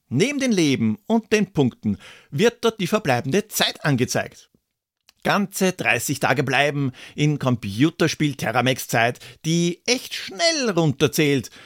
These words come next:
Ja, und da muss man den Asteroiden dazu bringen, doch nicht die Erde zu zerbröseln. Da hat der Bruce Willis weitaus weniger Zeit gehabt und hat's trotzdem geschafft, aber nachdem der nicht zur Verfügung steht und wir blöderweise unseren Asteroiden-Bohrkopf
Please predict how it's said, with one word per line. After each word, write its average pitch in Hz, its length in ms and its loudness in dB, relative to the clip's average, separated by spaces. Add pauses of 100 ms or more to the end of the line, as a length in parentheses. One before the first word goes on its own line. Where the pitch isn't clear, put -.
(960)
Ja, 180 420 2
und 160 180 0
da 175 200 2
muss 220 200 -2
man 208 100 2
den 196 120 0
Asteroiden 160 540 0
dazu 113 320 -2
bringen, 165 420 0 (300)
doch - 300 -4
nicht 139 340 -2
die - 240 2
Erde 117 260 0
zu 131 140 0
zerbröseln. 120 560 2 (420)
Da 233 240 2 (120)
hat 147 220 2
der 156 60 2
Bruce 127 320 0
Willis 139 320 2
weitaus 107 340 -2
weniger 196 320 2
Zeit 147 280 0
gehabt 139 180 -2
und 135 100 0
hat's - 200 -2
trotzdem 175 480 0
geschafft, - 320 0 (360)
aber 311 120 0
nachdem 247 480 -2
der 208 160 2
nicht 226 160 -4
zur 247 100 4
Verfügung 233 480 0
steht 214 220 0
und 208 100 0
wir 226 80 2
blöderweise 175 640 2
unseren 208 320 0
Asteroiden-Bohrkopf 175 1200 0